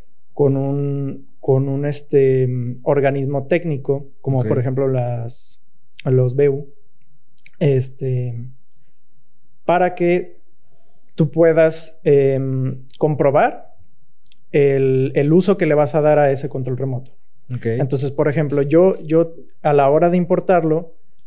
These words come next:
Speaker 1: no nada más voy a importar un control remoto, sino que debo de, eh, aportar las suficientes especificaciones para que quede claro que ese control remoto se le va a dar un uso. Dependiendo del uso que le demos, por, en este caso, pues yo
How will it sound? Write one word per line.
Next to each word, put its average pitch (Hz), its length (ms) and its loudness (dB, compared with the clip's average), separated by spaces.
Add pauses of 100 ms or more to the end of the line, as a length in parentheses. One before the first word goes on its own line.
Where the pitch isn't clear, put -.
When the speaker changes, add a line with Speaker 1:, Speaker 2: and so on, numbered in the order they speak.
Speaker 1:
no 151 140 2
nada 160 240 4
más 151 260 2
voy 151 240 4
a 147 480 2
importar 135 420 2
un 143 100 -2
control 135 260 -2
remoto, 139 320 -2
sino 131 220 -4
que 139 120 0
debo 139 280 2
de, 156 380 2 (300)
eh, 151 300 4
aportar 135 500 2
las 160 160 2
suficientes 139 1200 -2 (100)
especificaciones 135 960 0
para 139 280 0
que 135 300 -8 (400)
quede 170 240 2
claro 170 420 4
que 143 160 4
ese 139 180 0
control 135 300 -2
remoto 139 320 -4
se 143 120 -2
le 135 80 2
va 131 100 2
a 135 40 2
dar 139 200 0
un 147 220 0
uso. 123 240 -4
Dependiendo 139 480 0
del 143 180 4
uso 175 400 -2 (400)
que 143 120 2
le 131 100 6
demos, 170 500 2 (120)
por, 131 220 0
en 139 120 -2
este 127 200 -2
caso, 139 300 0
pues 127 160 -2
yo 131 180 -2